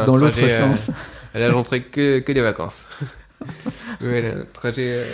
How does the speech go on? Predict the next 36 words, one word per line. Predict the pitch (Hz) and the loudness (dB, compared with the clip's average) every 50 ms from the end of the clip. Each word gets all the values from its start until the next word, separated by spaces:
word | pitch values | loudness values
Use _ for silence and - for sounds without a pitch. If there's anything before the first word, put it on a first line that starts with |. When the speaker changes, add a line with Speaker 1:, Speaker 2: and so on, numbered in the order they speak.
| - - - - | -10 -10 -6 0
Speaker 2:
Ah | 151 | 2
oui, | 156 165 | 4 4
c'est | 160 160 | 4 4
ça. | 147 147 131 | 4 4 6
Et | 123 | 6
là, | 143 170 | 6 4
tu | 165 151 151 156 | 4 4 4 4
rentres | 143 160 175 170 - | 4 4 4 4 2
Speaker 1:
désolé. | - 160 | 2 2
Speaker 2:
encore | 147 - 160 151 147 | 2 4 4 4 4
moins, | 139 143 147 147 143 135 | 4 2 2 4 4 4
euh, | 127 127 127 123 127 120 - - 139 | 4 4 4 4 4 2 2 0 2
Speaker 1:
<laughs> | 147 151 151 139 185 160 127 123 - - 240 - - - - | 4 4 6 6 4 4 2 0 -2 -4 -6 -6 -8 -8 -8
Speaker 2:
<laughs> | - - 151 - - - 135 131 - - | -8 -10 -10 -10 -8 -6 -6 -6 -4 -2
encore | 127 120 - 139 135 123 | -2 0 2 4 4 6
moins. | 120 127 135 143 240 - - - - - - - - - - - - 185 170 - | 6 6 6 4 2 -2 -10 -16 -14 -14 -14 -14 -14 -14 -14 -14 -14 -10 -4 0
Et, | 139 143 - 165 | 0 0 4 4
et | 151 | 4
alors, | 156 175 185 | 6 6 4
donc, | 180 214 214 | 4 4 2
c'est, | - - 160 139 - | 2 0 0 -2 -2
c'est | - - - 143 | -6 -2 0 0
à | 147 | 0
ce | - - | 2 2
moment-là | 160 160 160 175 226 254 | 2 4 4 2 2 0
que, | 247 - - | 0 0 2
euh, | 165 170 165 151 143 139 139 139 135 131 135 135 127 120 117 117 123 - 123 127 | 4 4 4 4 4 2 2 0 0 0 -2 -4 -4 -6 -8 -8 -8 -8 -8 -8
se | - - 143 127 | -8 -6 -8 -8
fait | - - - 190 226 | -6 -4 -2 -2 0
donc | 180 170 165 160 - 151 | 2 0 0 0 0 0
un | 139 | 0
peu | 127 - 143 131 | 2 2 0 0
plus | - - - 196 | 0 -4 -6 -6
cette, | 214 - - 139 127 - - 131 123 | -4 -2 -2 -2 -2 0 0 0 0
cette | - - 123 - - | 2 0 0 0 4
connexion, | - 131 131 127 - - - - 147 160 165 147 | 4 6 6 6 4 2 -2 0 2 4 6 6